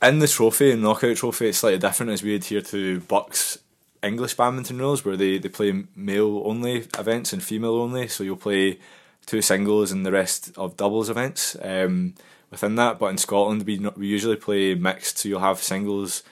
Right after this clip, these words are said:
level doubles and mixed doubles as well, where the male and female team play together. So it's a slight difference when it comes to the knockout event, and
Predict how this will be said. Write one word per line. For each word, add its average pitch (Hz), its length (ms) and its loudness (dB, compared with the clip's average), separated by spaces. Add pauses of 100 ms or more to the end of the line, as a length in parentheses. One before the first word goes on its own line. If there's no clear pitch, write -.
(180)
level 98 280 2
doubles 92 380 -4
and 92 100 -2
mixed - 220 -6
doubles 95 300 -4
as 92 120 -10
well, 95 240 0
where 95 140 -6
the 92 240 -8
male 95 160 -4
and 92 100 -6
female 95 300 -4
team 95 240 -8
play 95 220 -8
together. 95 460 2 (360)
So - 80 -8
it's 107 100 0
a 104 60 2
slight 113 260 6
difference 107 420 0
when 101 120 -4
it 90 60 -8
comes 95 280 -4
to 95 100 -4
the 92 80 0
knockout 92 360 0
event, 98 260 0
and 92 260 -2